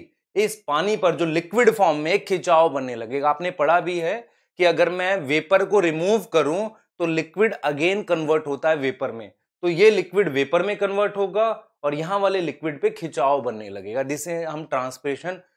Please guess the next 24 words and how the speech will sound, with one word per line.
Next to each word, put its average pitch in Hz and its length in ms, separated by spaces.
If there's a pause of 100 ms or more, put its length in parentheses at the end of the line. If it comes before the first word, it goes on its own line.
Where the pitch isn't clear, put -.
(260)
पुल 233 220
कहते 170 360
हैं। 185 340
एनसीईआरटी 160 540
का 165 120
ये 165 180
डायग्राम 127 720 (460)
जो 139 120
आपको 143 400
एक्सप्लेन 165 560
कर 151 200
रहा 156 220
है, 131 100
देखिए 139 520 (440)
यहां 131 200
पर 180 180
कह 151 180
रहा 160 140
है - 60
पानी 170 320
गैस 147 320
की 165 120
फॉर्म 131 240
में, 95 240